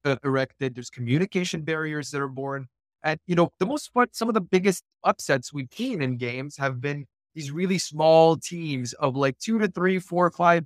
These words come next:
people who built this incredible experience, and all of a sudden overnight, it's a, it's an incredible success. Even within large companies, right? A Hearthstone was built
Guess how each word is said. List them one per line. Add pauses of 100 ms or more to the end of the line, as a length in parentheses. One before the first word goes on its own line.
people (340)
who
built
this
incredible
experience,
and
all
of
a
sudden
overnight,
it's
a,
it's
an
incredible
success. (320)
Even
within
large
companies,
right?
A
Hearthstone
was
built